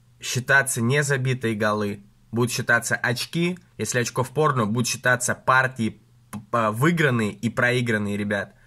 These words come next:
Вот по партиям будет считаться, короче, если поровну очков, например, по парам, э, по партиям будет считаться, кто выше будет, ребят, в таблице.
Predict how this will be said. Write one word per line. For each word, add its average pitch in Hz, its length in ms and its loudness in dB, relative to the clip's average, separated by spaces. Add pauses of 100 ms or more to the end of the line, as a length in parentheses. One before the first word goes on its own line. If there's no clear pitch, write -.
(200)
Вот 135 280 0 (260)
по 110 100 0
партиям 120 500 2
будет 110 180 -2
считаться, - 480 -4
короче, 101 840 -6 (680)
если 104 260 -4
поровну 107 380 0
очков, 120 320 -2
например, 101 540 -4 (1400)
по 107 120 -2
парам, 120 460 0
э, 87 280 -6
по 107 680 0
партиям 127 380 0
будет 104 160 -4
считаться, 113 460 -2
кто 104 220 -4
выше 101 380 -6
будет, 98 300 -6
ребят, 98 300 -6
в - 60 -18
таблице. 101 460 -8